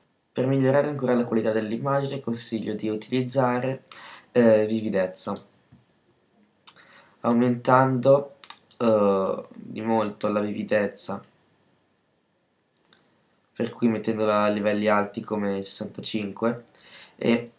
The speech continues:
aumentando la saturazione di poco, di dieci punti circa, diamo ok.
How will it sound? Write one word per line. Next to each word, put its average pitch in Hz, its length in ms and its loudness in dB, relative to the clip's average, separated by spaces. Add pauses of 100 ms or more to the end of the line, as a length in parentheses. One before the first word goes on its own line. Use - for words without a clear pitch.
(120)
aumentando 107 720 0
la 110 60 4
saturazione 110 640 0
di 107 140 -4
poco, 104 540 0
di - 560 -8 (540)
dieci 110 400 -6
punti 101 360 -6
circa, 110 600 -6 (680)
diamo 101 300 0
ok. 98 380 -8